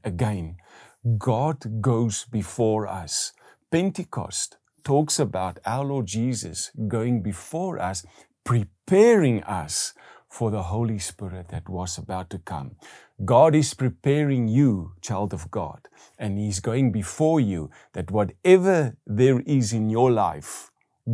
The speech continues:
God has got good plans for you. He has gone before you to establish that. And Pentecost reminds us of this. Get your heart ready and in tune with God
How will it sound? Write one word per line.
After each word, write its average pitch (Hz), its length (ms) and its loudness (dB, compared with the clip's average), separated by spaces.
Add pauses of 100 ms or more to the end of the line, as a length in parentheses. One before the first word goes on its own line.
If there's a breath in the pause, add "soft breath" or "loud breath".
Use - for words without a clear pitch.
God 120 460 -2 (220)
has 92 180 -4
got 92 320 -4
good 131 260 6
plans 127 380 -2
for - 180 -6
you. 90 320 -6 (300 loud breath)
He 123 140 4
has 131 160 4
gone 117 280 0
before 165 460 0
you 98 380 -2 (120)
to 107 180 0
establish 113 720 -2
that. 73 260 -12 (260 loud breath)
And 87 300 -6
Pentecost 123 720 -6
reminds 92 500 -8
us 90 200 -10
of 85 160 -14
this. 82 240 -14 (340 loud breath)
Get 175 300 4
your 127 120 2
heart 104 320 -2
ready 107 400 -2
and 107 140 -4
in 98 140 -6
tune 117 320 -2
with 95 180 -8
God 80 340 -10